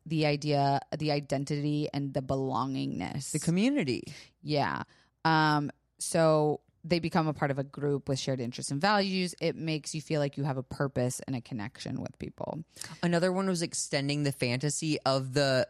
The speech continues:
Speaker 2: of the material.
Speaker 1: Escapism and fantasy.
Speaker 2: Yeah.
Speaker 1: Yeah. And they can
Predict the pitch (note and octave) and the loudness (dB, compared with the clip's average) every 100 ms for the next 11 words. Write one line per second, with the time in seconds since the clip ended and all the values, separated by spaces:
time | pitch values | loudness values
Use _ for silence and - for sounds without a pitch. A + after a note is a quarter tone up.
0 | - C3+ C3+ B2 C#3 B2+ A#2 C3 B2 - | 0 0 0 0 2 2 2 2 0 -2
1 | B2+ C3+ D3+ D#3 E3 F3+ E3+ - - E3+ | 0 2 4 4 4 0 -2 -6 -4 -2
2 | D#3+ D#3+ F3 D#3 D#3 C#3+ C#3 C#3+ C#3 C#3 | -2 0 0 2 2 2 0 -2 -2 0
3 | D3 D3+ E3 F3+ F#3+ E3+ D3 C3 G#2+ C#3 | 2 4 6 6 6 6 4 2 2 4
4 | C#3+ A#2+ - - E3 D#3+ D3+ D3 C#3+ - | 4 2 -2 -2 0 0 0 -2 -4 -10
5 | _ _ _ - D#3 E3+ D#3+ E3 - E3 | _ _ _ -12 0 2 4 2 0 0
6 | D3+ D3+ C#3+ | 0 0 -2